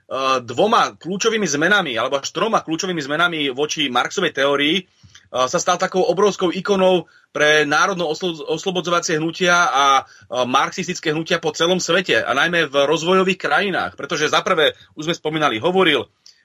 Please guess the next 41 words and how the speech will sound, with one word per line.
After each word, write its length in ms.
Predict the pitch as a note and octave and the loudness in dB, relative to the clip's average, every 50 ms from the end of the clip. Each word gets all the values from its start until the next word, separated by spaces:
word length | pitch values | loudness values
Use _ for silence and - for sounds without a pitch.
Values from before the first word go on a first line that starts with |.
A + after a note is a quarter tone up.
| _ | _
že 400 | - A#2 C#3+ C#3 C#3 C3 B2+ - - _ _ _ _ | -4 0 2 2 2 2 0 -4 -6 _ _ _ _
tá 160 | - - C3 | -2 0 0
revolúcia 400 | D3 F3+ F#3 G3+ G3+ F#3 - G3 F3 E3+ | 0 0 -2 -4 -6 -4 0 0 0 0
môže 240 | E3+ F3+ F3 F#3 F3+ | 0 0 0 0 -2
prísť 320 | - F3+ F#3+ E3 - E3+ | -2 -4 -6 -4 -4 -4
aj 40 | F3 - | -4 -2
z 40 | - | -2
toho 100 | F#3 F3 | -2 0
najslabšieho 540 | D#3 D3+ D3+ D3+ - E3+ - - F#3 F3 D3+ | 0 0 0 -2 -4 -6 -4 -2 -2 -2 -2
článku, 320 | - B2+ A2+ A#2 A#2 - F#3 | -2 -2 0 -2 -2 -2 -6
z 160 | - - F#3+ | -6 -6 -6
tých 80 | - | -4
kolónií. 640 | - B2 B2 A#2+ G#2+ G2+ G2+ A2 D3 G3+ G#3+ - _ | -2 0 2 2 2 0 -2 -2 -2 -4 -6 -6 _
Toto 160 | - C#3 D3+ | -4 -2 0
bolo 240 | D3+ D3 E3 D#3+ D3 | 2 4 4 4 4
niečo 240 | C#3 D3 - F3+ D#3+ | 4 2 2 2 2
obrovsky 640 | - C3+ C#3 D#3+ F#3 F3 E3 - - F3 D3+ A#2+ - _ _ _ | 2 2 2 2 2 2 2 0 -2 -2 -2 -2 -4 _ _ _
dôležité 540 | B2 C3 D#3 E3 D#3 D3+ D#3+ - D#3+ D#3 D#3 | -2 2 2 2 2 2 0 0 2 2 2
a 80 | C#3+ C3 | 2 2
veľkou 320 | C3+ C#3+ E3 E3 G3 E3 | 0 -2 0 0 -2 -2
sprúhou 560 | - - - D3+ D#3 D3+ E3 E3 D#3 C3 A2 | -2 -4 -4 -2 0 2 4 4 2 2 -2
pre 140 | - - C#3 | -8 -10 -10
všetky 180 | - D#3+ - - | -10 -10 -10 -6
tie 140 | - D#3+ - | -6 -4 -2
štáty 260 | - D#3 C#3+ C#3 - C#3 | 0 0 -2 -2 -4 -6
v 80 | A#2+ - | -8 -4
Afrike, 640 | - D3 D3 C#3 - D3+ C3+ B2 - - A#2+ G#2+ G2 | 0 0 0 0 -2 -4 -6 -6 -4 -4 -4 -4 -4
v 300 | - - - - _ - | -8 -14 -20 -20 _ -4
Ázii, 480 | - D3+ D#3+ D3+ D#3 D3 C3 C3 B2 A#2+ | -2 0 0 0 0 -2 -6 -8 -8 -6
v 80 | C3+ | -6
Latinskej 380 | D#3 D#3+ E3+ E3 C#3+ - D3+ C3 | -6 -6 -6 -10 -10 -4 -2 -2
Amerike, 340 | C#3+ E3 F#3 E3 D3 - C3+ | -2 0 -2 -2 -2 -4 -6
ktorí 240 | - - D3 D3+ C#3 | -6 -6 -8 -6 -4
boli 300 | D#3 D#3+ D#3 D3+ D3 - | -2 0 0 0 0 -2
v 220 | - _ _ - | -6 _ _ -10
koloniálnom 560 | - E3 D#3+ D#3+ E3 E3 E3 E3 E3+ E3 D3 - | -6 -4 -2 0 0 0 2 2 2 0 0 -2
postavení. 640 | E3 D#3 - G3+ F#3 D#3+ B2+ G#2+ G#2+ B2 E3+ F#3+ - _ _ _ _ - - _ | -4 -2 0 0 0 0 0 -2 -2 -4 -4 -4 -6 _ _ _ _ -20 -20 _
Zároveň 320 | - A#2 C3+ G3 A3 A#3+ - | -2 0 0 0 0 -2 -2
povedal, 400 | - F3+ F#3 G3+ F#3+ G3+ G3+ G3+ | -2 -2 0 2 2 2 2 2
že, 160 | F#3 G3 F3 | 2 0 0
e, 80 | C3 | -2